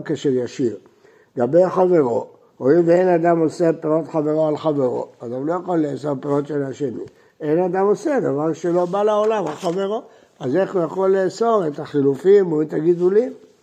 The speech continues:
עוד אילמה, משום דחילופין כגידולים דמי, לא שנהו ולא שנה חברו. זה לא ממש דבר שלא בא לעולם. כיוון שזה טמון בחפץ עצמו, כשמחליפים אותו במשהו אחר, זה הוא בעצמו.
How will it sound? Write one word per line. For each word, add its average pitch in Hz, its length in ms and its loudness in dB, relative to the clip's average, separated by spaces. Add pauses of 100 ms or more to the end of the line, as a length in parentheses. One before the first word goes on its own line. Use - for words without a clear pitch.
(400)
עוד 190 260 4
אילמה, 123 420 2 (460)
משום 196 400 4
דחילופין 180 960 4
כגידולים 233 760 2
דמי, 131 400 2
לא 180 180 2
שנהו 156 360 0
ולא 208 220 2
שנה 220 160 -6
חברו. 254 520 -2
זה 233 140 -4
לא 285 140 -2
ממש 202 380 2
דבר 156 320 2
שלא 147 320 2
בא 143 140 -2
לעולם. 139 420 0 (460)
כיוון 202 320 2
שזה 214 260 2
טמון 226 500 0
בחפץ 208 520 0
עצמו, 214 500 2
כשמחליפים 151 640 0
אותו 160 240 0
במשהו 175 540 0
אחר, 254 280 -2
זה 196 100 2
הוא 202 140 4
בעצמו. 190 500 -2